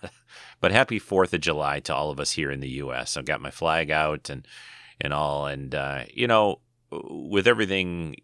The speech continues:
that's gone on in the, in the, here's my philosophical stuff, Stephen, if you're listening.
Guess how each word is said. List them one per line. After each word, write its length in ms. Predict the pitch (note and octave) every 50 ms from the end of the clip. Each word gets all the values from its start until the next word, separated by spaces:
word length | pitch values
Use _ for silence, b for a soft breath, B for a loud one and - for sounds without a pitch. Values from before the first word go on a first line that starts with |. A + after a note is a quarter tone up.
| _ _ - - - _
that's 240 | F2+ E2+ E2 - -
gone 260 | - - E2+ D#2+ D#2
on 380 | D#2+ D#2 D#2 D#2 D#2+ D#2+ D#2 D#2
in 100 | D2+ D2
the, 80 | C#2+
in 200 | C2+ - D#2 D#2+
the, 240 | D2 D2 C#2 C2+ - - - _ _ _ - -
here's 280 | - D#2+ E2+ F#2 E2+ D#2
my 120 | E2 D#2+
philosophical 640 | D2+ - - E2+ D#2 C#2+ - D#2 C#2+ C2+ - C#2 - C#2+
stuff, 260 | - - B1+ A#1 -
Stephen, 360 | - - C#2 C2 B1 C2 B1+
if 80 | B1 -
you're 100 | C2 B1+
listening. 340 | B1+ A#1+ - - B1+ -